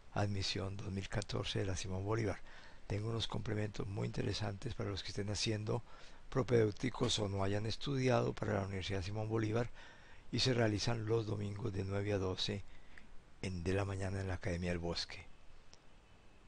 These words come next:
Pueden enviar sus trabajos a mi correo para yo cotizarles el costo y explicárselos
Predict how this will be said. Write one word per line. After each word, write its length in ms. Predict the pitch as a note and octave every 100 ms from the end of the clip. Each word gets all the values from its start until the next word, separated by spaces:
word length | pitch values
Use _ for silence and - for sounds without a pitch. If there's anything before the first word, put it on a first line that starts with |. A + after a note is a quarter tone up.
| - - - - - - - - - - - - - - -
Pueden 180 | C3
enviar 220 | G2 G2 F#2+
sus 260 | B2 A#2+
trabajos 640 | B2+ A2+ G#2 G#2+ B2+ - - - - - - - - - - - - D3+
a 80 |
mi 100 | A#2
correo 560 | A2+ B2+ A2 A#2+ C#3 A3+ - - -
para 220 | - G2
yo 160 | F2 F2
cotizarles 840 | - - F#2+ G#2+ F#2 F#2 G#2 - - - -
el 160 | -
costo 540 | - F2+ E2+ - - - - - - - - - - -
y 100 | A2
explicárselos 920 | G#2+ - A#2+ - G2+ F2+ A2+ A#2+ A#2